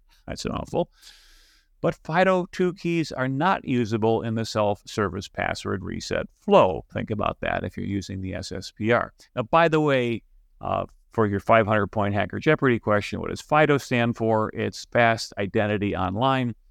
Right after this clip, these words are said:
and the standards are at the fido Alliance webpage if you want to dig into the details. All these references you'll find in our show notes. Now,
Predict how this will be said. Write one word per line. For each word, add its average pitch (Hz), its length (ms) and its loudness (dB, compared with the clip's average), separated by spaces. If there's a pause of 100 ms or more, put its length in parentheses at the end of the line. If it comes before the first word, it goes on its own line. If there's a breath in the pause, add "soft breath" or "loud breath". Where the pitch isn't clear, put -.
(400)
and 104 140 -4
the 101 40 -4
standards 131 520 0
are 101 80 0
at 95 80 -6
the 92 80 -10
fido 113 420 2
Alliance 107 520 2
webpage 98 520 0
if - 140 -10
you 98 60 -2
want 92 160 -2
to 92 60 -4
dig 95 200 -2
into 92 160 -2
the 90 100 -4
details. 98 540 -6 (240)
All 139 180 2
these 135 220 2
references 107 560 0
you'll 98 100 -4
find - 420 -8 (260)
in 107 100 0
our 95 80 0
show - 140 -6
notes. - 340 -12 (520)
Now, 117 200 -2